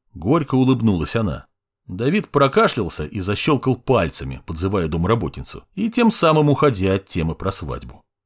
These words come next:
«Аза, ну где твой хвалёный пирог? Мы заждались». После обеда они переместились в гостиную. Мать раздавала подарки, привезённые из Тюмени, показывала Вике и Давиду фотографии её семьи,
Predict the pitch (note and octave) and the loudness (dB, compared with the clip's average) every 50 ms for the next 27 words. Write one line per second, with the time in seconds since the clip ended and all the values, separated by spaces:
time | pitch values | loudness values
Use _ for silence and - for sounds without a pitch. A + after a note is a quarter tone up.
0 | _ _ _ - E2 G#2 C3 C#3+ G#2+ E2 E2 C#2+ - - C2 F#2 C3 C#3+ A2 A#2 | _ _ _ -4 0 2 2 2 2 0 -4 -8 -10 -8 -4 -2 -2 -2 0 0
1 | C#3 A#3 A3 - - E3 A#2+ - - C3+ F3+ F3+ C#3+ G#2+ F#2 E2 - C3 D3+ A#2 | 2 2 2 2 2 2 2 2 2 2 4 4 4 2 2 0 2 2 2 2
2 | C#2+ - - - _ _ _ _ - D2 D#2+ E2+ E2 G#2+ A2+ G#2+ C3+ F3 D#3+ C3 | 0 -4 -8 -18 _ _ _ _ -14 -8 -6 -2 0 0 2 2 4 4 6 4
3 | D3 - - - _ _ _ _ _ _ _ _ _ - F#3 F#3 - - A#2 A2 | 4 2 -2 -8 _ _ _ _ _ _ _ _ _ 0 0 0 2 2 4 4
4 | G#2 A2 C3 G3+ G#3+ F3 F#3 F3+ D#3 - - D3+ G#3 B3 G3+ - B2+ B2 B2 A#2+ | 4 4 4 4 4 4 2 0 -2 -4 -2 0 0 0 2 2 4 4 4 4
5 | - - - C3 A#2 G#2+ F2+ E2+ E2+ F2+ A2+ A2 - - - - - - - - | 2 2 0 2 2 2 0 -2 -2 -4 -4 -4 -4 -8 -8 -8 -8 -10 -12 -16
6 | - _ _ _ _ _ _ - C3+ F#3 A3 A3+ F3+ - - - G2+ D3+ C#3 B2+ | -20 _ _ _ _ _ _ 0 2 2 2 2 0 -2 -2 0 0 0 2 4
7 | F3 G3 A3 A3 F#3 C#3 - - A2 G2+ G2+ A2 A2+ A#2 A2+ A2 A2 - - G2+ | 4 4 6 6 4 4 4 2 2 2 4 4 6 6 6 4 2 0 -4 -4
8 | F#2 - - G2+ G#2 G#2 G#2 F2 G#2+ G2 F#2 F#2 F#2 F#2+ - - - - G2+ F2+ | -4 -4 -2 0 2 2 2 2 2 2 2 2 2 0 0 -2 -4 -2 0 0
9 | F2+ E2+ D#2+ D2+ D2 C#2 - _ _ - C#3 - - - G3+ E3 C#3+ C3+ A#2+ A#2+ | 0 0 -2 -4 -6 -8 -12 _ _ -6 -6 -2 0 0 2 4 4 4 4 4
10 | A#2 B2 D#3 C3 - - G2+ G2+ F#2 G#2+ A2 G#2 F#2+ F2 C#2+ C#2+ - - - - | 4 2 0 -4 -2 -2 -2 0 2 2 2 2 0 -2 -2 -4 -6 -8 -6 -4
11 | G#2+ F#2+ G#2+ G2+ D2+ C#2 - D2+ F2 C3+ F3 G#3 D3+ - - - D2+ D2+ D#2+ F#2 | -2 -2 0 -2 -2 -4 -4 -4 -2 -2 0 0 0 0 0 -2 -4 -4 -2 -2
12 | B2 D3 C3 F#2 - | 0 2 0 0 -2